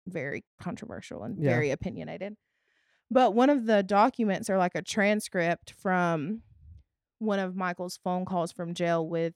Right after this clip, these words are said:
Speaker 1: his sister-in-law, so with Kathleen's sister. And Kathleen's sister's husband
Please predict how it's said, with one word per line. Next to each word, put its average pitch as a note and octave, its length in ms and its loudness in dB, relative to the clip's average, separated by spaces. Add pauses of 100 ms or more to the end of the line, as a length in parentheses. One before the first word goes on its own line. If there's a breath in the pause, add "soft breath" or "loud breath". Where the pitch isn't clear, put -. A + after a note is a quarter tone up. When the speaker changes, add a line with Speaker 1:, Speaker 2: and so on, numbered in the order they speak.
(140)
Speaker 1:
his D#3 880 -8 (420)
sister-in-law, D3+ 600 -6
so F#3+ 140 -8
with D#3+ 140 -8
Kathleen's E3 460 -6
sister. D#3 460 -8 (680)
And F3+ 540 -2 (140)
Kathleen's F#3 440 -4
sister's E3 520 -10
husband G#3 640 -2